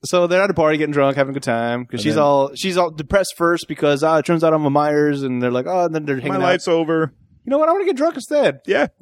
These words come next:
Speaker 1: "Seems like a good idea for you. You're so stable.
Speaker 2: Uh-huh.
Speaker 1: Let's go to a party with a lot of people and drink."
Speaker 2: Uh-huh.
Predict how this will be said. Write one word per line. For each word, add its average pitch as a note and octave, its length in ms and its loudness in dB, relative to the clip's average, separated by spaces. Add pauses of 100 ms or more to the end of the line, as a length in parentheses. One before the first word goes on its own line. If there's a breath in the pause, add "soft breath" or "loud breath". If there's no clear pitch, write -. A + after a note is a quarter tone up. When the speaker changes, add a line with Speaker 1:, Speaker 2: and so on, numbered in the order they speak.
(160)
Speaker 1:
"Seems D4+ 180 0
like C4+ 120 0
a A3+ 40 -6
good A#3+ 140 0
idea B3 300 2
for F3 120 -2
you. E3 260 2
You're F3+ 140 2
so A#3 300 -2
stable. E3 540 0
Speaker 2:
Uh-huh. B2+ 260 -2 (180 soft breath)
Speaker 1:
Let's A#3 200 -2
go G#3+ 80 0
to F3+ 80 4
a - 80 -2
party A#3 240 2
with F3 80 0
a - 20 -2
lot E3 140 2
of E3+ 60 -8
people G#3 260 0
and E3 100 0
drink." A#3 400 -2
Speaker 2:
Uh-huh. A#2 220 -4